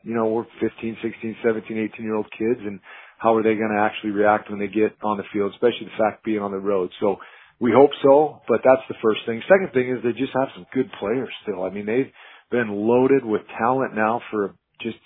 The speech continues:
several years, and Dane's done a good job of giving them what they need to be successful, all that talent, and they still have so many guys back from last year's state championship team that were all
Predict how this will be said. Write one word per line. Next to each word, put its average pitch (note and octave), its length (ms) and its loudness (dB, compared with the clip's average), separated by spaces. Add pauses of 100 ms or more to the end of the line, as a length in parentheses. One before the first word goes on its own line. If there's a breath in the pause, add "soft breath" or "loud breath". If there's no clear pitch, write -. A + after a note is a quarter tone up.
several A#2+ 300 2
years, G#2+ 340 -2
and G2 140 -12
Dane's G#2+ 240 0
done A2+ 140 -6
a - 20 -8
good A2 200 -6
job A2 360 0
of F#2+ 100 -2 (540 loud breath)
giving B2+ 240 4
them A#2 160 -4
what A#2 180 2
they A2+ 120 -2
need A2+ 180 -6
to A2 40 -10
be G#2 200 -4
successful, A2 580 -4
all F#2+ 140 2
that F#2 220 -6
talent, G2 360 -6
and F#2+ 80 -12
they G#2 160 -6
still A2+ 160 -4
have G#2 160 -6 (100)
so A#2 160 -4
many A#2 160 -6
guys G#2 380 0 (460 loud breath)
back C3 260 6
from A2 140 -4
last A#2+ 320 4
year's G#2 140 -6
state G#2+ 240 -4
championship G#2+ 480 -6
team A#2 160 -6
that G2 100 -6
were G#2+ 160 0
all A2 200 2